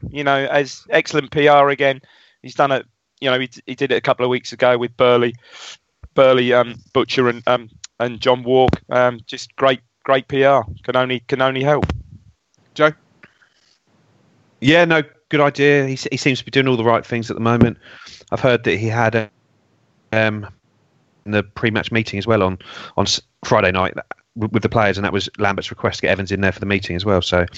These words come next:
Speaker 3: he's really pulling everyone in from all dire-,
Speaker 1: Yeah.
Speaker 3: directions.
Speaker 1: Yeah.
Speaker 3: Doing a good job of it.
Speaker 2: Very interesting, very interesting. Right, here he comes.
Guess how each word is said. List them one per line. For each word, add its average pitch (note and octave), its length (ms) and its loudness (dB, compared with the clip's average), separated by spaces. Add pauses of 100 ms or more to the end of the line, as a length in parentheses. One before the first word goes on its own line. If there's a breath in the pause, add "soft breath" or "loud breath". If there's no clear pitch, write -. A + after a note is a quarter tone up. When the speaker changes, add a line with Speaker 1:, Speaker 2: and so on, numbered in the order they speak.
(260 loud breath)
Speaker 3:
he's G#2 120 -2
really G#2 140 2
pulling G2+ 300 0
everyone F#2+ 320 0
in F#2+ 120 0
from G2 200 -6
all F#2+ 80 0
dire-, F2+ 200 -4 (800)
Speaker 1:
Yeah. E2+ 60 -8
Speaker 3:
directions. E2+ 480 -2 (540)
Speaker 1:
Yeah. G2 200 -4 (500 loud breath)
Speaker 3:
Doing A2+ 160 4
a - 20 2
good A2 120 -2
job G2+ 160 2
of F2 120 -2
it. F2+ 100 0 (400)
Speaker 2:
Very A#2 240 -10
interesting, G#2+ 380 -20
very A2+ 120 -12
interesting. - 340 -20 (500 loud breath)
Right, C3 260 0
here D#3 160 2
he D3+ 80 0
comes. C3 600 -2